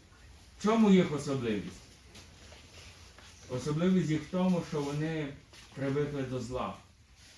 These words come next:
Вони перестали боятися темряви, зла. Вони знали, де воно знаходиться, як з ним боротися.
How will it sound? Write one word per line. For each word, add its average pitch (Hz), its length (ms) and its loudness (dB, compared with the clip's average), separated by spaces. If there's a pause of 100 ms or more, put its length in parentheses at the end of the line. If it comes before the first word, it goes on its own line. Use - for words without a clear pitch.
(260)
Вони 160 240 0
перестали 156 640 -2
боятися 127 640 -4
темряви, 117 580 -6
зла. 113 320 -6 (1400)
Вони 202 280 4
знали, 220 340 4
де 190 140 4
воно 190 280 4
знаходиться, 156 680 -4
як 143 220 -4
з 135 40 -6
ним 143 180 -2
боротися. 123 680 -6